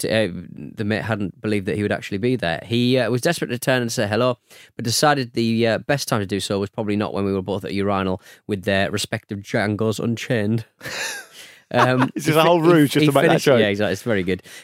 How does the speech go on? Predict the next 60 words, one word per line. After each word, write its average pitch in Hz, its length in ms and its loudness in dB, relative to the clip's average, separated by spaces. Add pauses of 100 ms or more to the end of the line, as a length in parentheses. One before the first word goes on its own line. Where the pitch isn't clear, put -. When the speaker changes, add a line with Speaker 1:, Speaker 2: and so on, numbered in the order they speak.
Speaker 1:
He 143 60 0
finished 190 240 2
his 147 80 -2
business, 156 340 0
walked 165 200 2
to 127 60 -10
the - 60 -12
sink, 135 220 0
and 120 80 -4
decided 127 340 0
he'd 120 60 -2
spend 123 320 -2
ages 131 260 0
washing 117 240 -4
his 104 120 -4
hands. 135 340 0 (280)
Uh, 95 140 -6
when 131 160 2
Q 175 260 -2
T 151 220 0
finished 139 360 -4
draining 131 280 0
the 120 80 2
lizard, 123 340 0 (300)
uh, 110 200 2
he 113 120 2
would 123 80 2
have 131 120 2
to - 60 -12
come 120 140 0
over 110 160 0
to - 80 -2
wash 107 160 -2
his 101 120 -8
hands, 110 200 -2
and 101 100 -2
much 131 160 -4
more 117 140 -2
appropriate, 110 460 -4
and 127 100 2
a - 20 2
much 160 200 0
more 147 140 2
appropriate 120 360 -2
scene 113 240 0
would 110 140 -2
be 110 80 -8
set - 260 -4
for 110 140 -6
my 104 160 -2
mate 113 240 -2
to 107 160 -6
tell 110 180 -4
him 104 80 -2
how 104 100 -2
much - 180 -6
he 87 60 -10
loved 95 120 -8
his 98 120 -8
work. 139 260 0